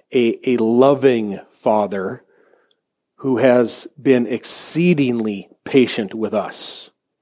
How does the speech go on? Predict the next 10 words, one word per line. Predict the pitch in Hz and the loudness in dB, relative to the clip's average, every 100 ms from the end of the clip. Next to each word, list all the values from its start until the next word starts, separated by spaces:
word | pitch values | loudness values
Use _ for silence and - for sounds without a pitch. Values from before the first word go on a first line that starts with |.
| - | -14
exceedingly | 117 - - 160 175 151 135 117 | -10 -6 -2 2 4 4 2 2
patient | 107 - 117 - 110 - | 0 2 2 0 -6 -6
in | 143 113 | -6 -4
his | 113 107 | -4 -4
love, | 110 120 110 98 - - - - - _ _ | 2 4 2 0 -10 -20 -20 -20 -20 _ _
and, | 143 123 120 110 | -6 -2 -2 0
uh, | 117 107 101 101 - _ _ _ _ _ _ _ _ _ _ _ _ _ _ _ _ _ _ _ _ _ _ | 2 2 0 -6 -14 _ _ _ _ _ _ _ _ _ _ _ _ _ _ _ _ _ _ _ _ _ _
doesn't | 147 175 113 87 - _ | 0 0 0 -8 -14 _
do | 117 104 | -4 -2
this | 92 78 - - - | -4 -10 -12 -14 -18